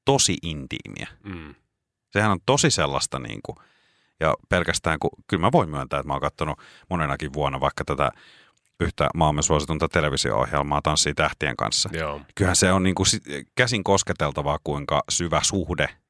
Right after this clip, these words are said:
Speaker 1: sillä opettajalla ja sillä valmennettavalla tulee, just sen takia, kuin intensiivistä se harjoittelu on ja minkälainen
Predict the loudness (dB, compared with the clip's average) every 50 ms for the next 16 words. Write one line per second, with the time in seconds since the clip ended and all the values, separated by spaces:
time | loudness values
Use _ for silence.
0 | _ _ _ -8 -4 -2 0 0 0 2 2 0 0 _ -2 0 2 2 2 2
1 | 2 0 0 -2 -4 -4 -2 -2 -4 _ _ _ -4 0 0 2 2 0 -2 -6
2 | -8 -10 -6 -4 -2 -2 0 -2 -2 -2 -2 -2 0 0 0 0 -2 -4 -6 _
3 | _ _ -10 -6 -4 -2 -2 -2 -4 -4 -6 -6 -6 -6 -4 -4 -4 -6 -6 -8
4 | _ _ _ _ _ _ _ _ _ -8 -6 -4 0 0 0 0 0 -2 -2 -2
5 | -2 -2 -2 -2 2 2 2 2 2 0 -2 _ -6 -6 -4 -2 0 0 -2 -2
6 | -4 -6 -12 _ _ _ _ _ _ _ _ _ _ _ -10 -6 -4 -2 0 0
7 | 2 4 4 4 4 4 2 0 0 -2 -2 -4